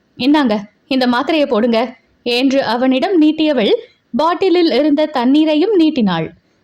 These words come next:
அவனோ மறுப்பாக தலையை அசைத்து தும்மலின் பிடியில் சிக்கி போராடி கொண்டிருந்தான். "வேண்டாமா? இன்னும் கொஞ்ச நேரம் இப்படி தும்மிக்கிட்டே இருந்தா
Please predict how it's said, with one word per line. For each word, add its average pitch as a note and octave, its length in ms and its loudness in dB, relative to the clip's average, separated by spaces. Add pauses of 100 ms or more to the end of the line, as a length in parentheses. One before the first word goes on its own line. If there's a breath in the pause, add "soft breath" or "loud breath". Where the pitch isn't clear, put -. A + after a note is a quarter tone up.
அவனோ B3+ 420 0 (100)
மறுப்பாக B3 600 -2
தலையை B3+ 440 0
அசைத்து A#3+ 520 -2 (520 loud breath)
தும்மலின் F#4+ 460 2
பிடியில் E4 460 2
சிக்கி D4+ 480 -2
போராடி D4 480 0
கொண்டிருந்தான். C4+ 680 0 (540)
"வேண்டாமா? A#3 540 0 (340)
இன்னும் D4+ 260 0
கொஞ்ச C4+ 220 0
நேரம் C#4+ 260 0
இப்படி D4+ 220 0
தும்மிக்கிட்டே C#4+ 460 0
இருந்தா C4 300 0